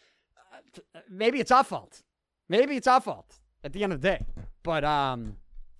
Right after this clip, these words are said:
whatever. Makes for an interesting weekend. It's gonna be an interesting weekend in the world of sports. You got the N C double A tournament that has begun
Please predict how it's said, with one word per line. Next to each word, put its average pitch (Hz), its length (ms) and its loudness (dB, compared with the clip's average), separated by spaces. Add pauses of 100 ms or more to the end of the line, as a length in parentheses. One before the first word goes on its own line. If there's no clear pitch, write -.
(120)
whatever. 202 320 2
Makes 254 240 2
for 277 120 0
an 254 60 0
interesting 233 520 -2
weekend. 240 320 -2
It's 330 200 -2
gonna 392 180 4
be 370 140 4
an 339 80 2
interesting 339 500 2
weekend 320 320 2
in 277 60 0
the 269 40 0
world 302 260 8
of 247 60 -6
sports. 302 540 2 (260)
You 294 120 -2
got 294 180 4
the 277 180 2
N 339 160 0
C 339 180 0
double 330 260 6
A 302 80 8
tournament 311 460 6
that 285 140 4
has 269 160 4
begun 285 560 2